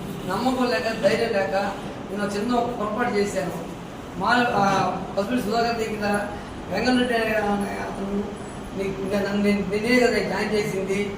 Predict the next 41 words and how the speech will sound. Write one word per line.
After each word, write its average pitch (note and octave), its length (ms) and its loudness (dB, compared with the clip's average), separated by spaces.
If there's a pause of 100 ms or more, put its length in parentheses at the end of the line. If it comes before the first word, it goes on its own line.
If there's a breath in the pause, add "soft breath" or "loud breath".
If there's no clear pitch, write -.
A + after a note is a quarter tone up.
(680)
జగన్మోహన్ G#3 300 2
రెడ్డి F3+ 140 -2
సంస్థలో F#3 300 -4
జాయిన్ F#3 160 2
అయ్యేటట్టు F3+ 280 -4
చేసింది F3 280 -6
నేనే F3 240 -6
కదా. - 160 -6 (520 loud breath)
ఇప్పుడు G3+ 180 -2 (260)
నీకు G#3+ 220 0 (200)
ఎటు G#3 220 2
లేకుండా A#3+ 300 4
అటు A3+ 140 0
లేకుండా G#3+ 280 0
నువ్వు G3+ 160 0
అన్యాయం A3 260 2
అయిపోతావు, G3+ 400 0 (500)
నువ్వు G3+ 180 0
ఇక్కడ G#3 200 0
వాళ్ళు A3+ 160 2 (200)
పట్టించుకోరు G3+ 600 -2 (580)
నాకు. G3+ 180 2
కానీ A#3 140 2 (100)
ఒక G#3+ 120 0 (100)
మాట A#3+ 140 6 (120)
ఈ - 80 6
అన్నకు A3+ 400 2
చెప్దామని B3+ 480 4
అంటే B3 240 2
అన్నకి A#3 300 0
చెప్పే A3+ 280 -4
అవకాశం A3 300 2
నాకు F3+ 160 -4
దొరకలేదు. G#3 440 0 (1000)
ఏదో B3+ 120 6 (100)
పొరపాటు C4 460 2
చేశాను, B3+ 440 4 (160)
కానీ A#3 200 6
అన్న A#3+ 120 2 (100)
నాకు A#3 240 0
ఫుల్ A#3+ 260 0